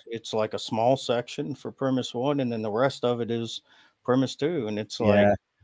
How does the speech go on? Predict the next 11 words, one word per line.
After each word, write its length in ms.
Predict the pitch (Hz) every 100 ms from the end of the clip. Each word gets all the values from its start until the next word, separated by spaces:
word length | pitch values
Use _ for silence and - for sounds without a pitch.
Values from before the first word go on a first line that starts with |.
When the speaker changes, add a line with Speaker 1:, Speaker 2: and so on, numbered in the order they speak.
| _ _ -
Speaker 1:
eh, 360 | - - - 202
not 220 | 190 220
everybody's 500 | 214 208 208 196 -
willing 320 | 226 240 202
to 80 | 180
grant, 440 | 180 277 320 -
you 180 | 131 151
know, 460 | 139 127 127 123 123
uh, 540 | 127 120 107 113 113 117
this 240 | 127 -
idea. 280 | 131 123